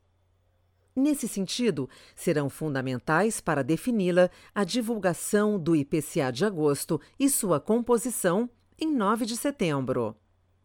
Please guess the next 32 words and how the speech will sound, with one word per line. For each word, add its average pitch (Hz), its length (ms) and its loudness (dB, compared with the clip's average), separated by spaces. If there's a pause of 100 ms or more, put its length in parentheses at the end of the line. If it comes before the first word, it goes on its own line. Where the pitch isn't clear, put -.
(960)
Elevamos 269 600 -2
nossa 226 320 -2
projeção 220 560 -2
de 269 120 -6
Selic 156 520 -4
de 185 160 -8
final 226 340 -2
de 156 140 -6
ciclo 147 440 -4
de 127 120 -2
aperto 185 360 0
monetário 127 760 -4 (280)
de 156 160 -4
sete 139 400 -4
vírgula 131 360 -2
cinquenta 131 440 -6
por 226 140 -6
cento 165 500 -4 (280)
para 285 200 -4
sete 226 480 -6
vírgula 185 360 0
setenta 240 440 -4
e 208 60 -2
cinco 185 300 -8
por 185 140 -6
cento 190 420 -6
neste 220 640 -4
ano, 160 360 -2 (320)
com 165 140 -2
mais 127 300 -4
duas 160 300 -2
elevações 131 840 -4